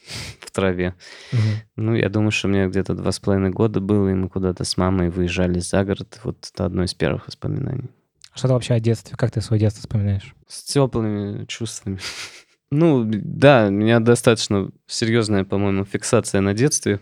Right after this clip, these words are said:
Speaker 1: всегда была, и с детства я чувствовал, что это, типа, самый клёвый возраст, и я не хотел взрослеть, и никогда у меня не было мысли о том, что я хочу стать взрослым,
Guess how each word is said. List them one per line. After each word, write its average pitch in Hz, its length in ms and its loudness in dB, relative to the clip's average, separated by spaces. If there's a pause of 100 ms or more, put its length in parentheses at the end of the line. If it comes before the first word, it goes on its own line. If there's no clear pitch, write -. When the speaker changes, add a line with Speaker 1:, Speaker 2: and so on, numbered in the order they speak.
(220)
Speaker 1:
всегда 101 400 0
была, 101 460 4
и 92 220 0
с 90 80 -4
детства 101 400 0
я 90 80 2
чувствовал, 90 460 -6
что 95 500 -4
это, 95 240 -6
типа, 95 260 -6
самый 95 300 -2
клёвый 98 300 0
возраст, 123 520 -2
и 101 120 -2
я 98 60 -2
не 98 100 -4
хотел 95 340 -4
взрослеть, 95 640 0
и 104 80 -2
никогда 101 460 2
у - 20 4
меня 95 180 2
не 95 140 2
было 95 180 0
мысли 101 320 0
о 92 80 2
том, 92 160 0
что - 180 -4
я - 60 0
хочу - 280 -4
стать - 200 0
взрослым, 113 640 4